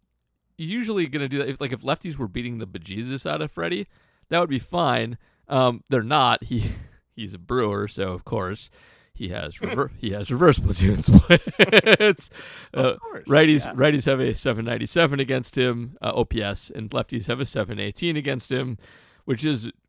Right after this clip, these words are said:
Speaker 1: ridiculous and not anything like what Freddie has <laughs> historically done. But this is the Brewers, so here we are. So yeah, that doesn't help at all. So don't do that.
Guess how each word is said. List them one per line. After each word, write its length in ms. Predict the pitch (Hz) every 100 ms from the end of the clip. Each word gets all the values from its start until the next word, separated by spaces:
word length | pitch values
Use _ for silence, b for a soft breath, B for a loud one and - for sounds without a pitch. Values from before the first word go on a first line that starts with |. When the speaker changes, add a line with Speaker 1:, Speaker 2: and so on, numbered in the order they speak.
| -
Speaker 1:
ridiculous 880 | 139 165 180 151 143 131 - - -
and 260 | - 113 110
not 220 | 123 123 -
anything 460 | 120 131 - 123 117
like 240 | 120 117
what 140 | 120 -
Freddie 280 | 107 104
has 180 | 98 95
<laughs> 60 | -
historically 540 | - 170 110 - 110
done. 440 | - 135 127 120 110
But 160 | 123 - b b b b b
this 180 | - 101
is 100 | 110
the 80 | 120
Brewers, 320 | 151 139 123
so 100 | 123
here 140 | 104 101
we 120 | 76
are. 220 | - -
So 200 | - 117
yeah, 260 | 120 123 85
that 140 | 120
doesn't 200 | 123 107
help 220 | 95 80 -
at 60 |
all. 160 | - -
So 100 | -
don't 200 | 107 127
do 80 | 95
that. 200 | 69 -